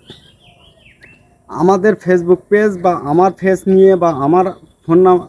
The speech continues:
আমার কথা বলে অনেকেই লোকজনের কাছ থেকে টাকা হাতিয়ে নিচ্ছে। আপনারা অবশ্যই আমার কাছ থেকে ট্রিটমেন্ট নিতে হলে বা সেবা নিতে হলে সরাসরি আমাকে ভিডিও কলে দেখবেন, তারপরে আমার সঙ্গে কথা বলবেন, তারপরে ভালো লাগলে আপনারা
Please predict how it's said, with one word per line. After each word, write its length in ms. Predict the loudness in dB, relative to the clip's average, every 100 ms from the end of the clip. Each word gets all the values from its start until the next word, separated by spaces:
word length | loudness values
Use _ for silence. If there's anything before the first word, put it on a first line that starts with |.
| -16 _
আমার 260 | -4 -2 0
কথা 200 | -4 -4 -2
বলে 180 | 0 2 2 2
অনেকেই 360 | 2 2 0 2
লোকজনের 380 | 0 2 0 0 -2
কাছ 120 | -10 -10
থেকে 180 | -10 -8 -8
টাকা 180 | -10 -6
হাতিয়ে 280 | -6 -2 -2
নিচ্ছে। 260 | -2 -6 -16 -16
আপনারা 280 | -8 -4 -4 -4 -2
অবশ্যই 460 | 0 -2 -2 -6 -6 _ _ -2
আমার 160 | 0 0
কাছ 160 | -2 -6 -6
থেকে 160 | -4 -4
ট্রিটমেন্ট 420 | -4 -2 0 2 2
নিতে 240 | 2 2 0 0
হলে 280 | -4 2 2 2
বা 80 | -2 -6
সেবা 240 | -8 -4 0 0
নিতে 180 | 0 -2
হলে 160 | 0 0 -4 _ _ -8
সরাসরি 520 | -2 -2 -2 -2 0 0 2
আমাকে 260 | 0 0 -2 -2
ভিডিও 260 | 0 2 2 0
কলে 180 | 0 0 0
দেখবেন, 380 | -2 -2 -2 -2 -4
তারপরে 460 | -4 -4 -4 -2 -2 -4 -10 _ _ _ _ _ _
আমার 200 | -2 -2 0
সঙ্গে 200 | 0 0 0
কথা 200 | -6 -4 0
বলবেন, 240 | 0 0 -4 -2
তারপরে 340 | -4 -2 -2 -2
ভালো 160 | 0 2 2
লাগলে 220 | 2 0
আপনারা 260 | -2 -6 -6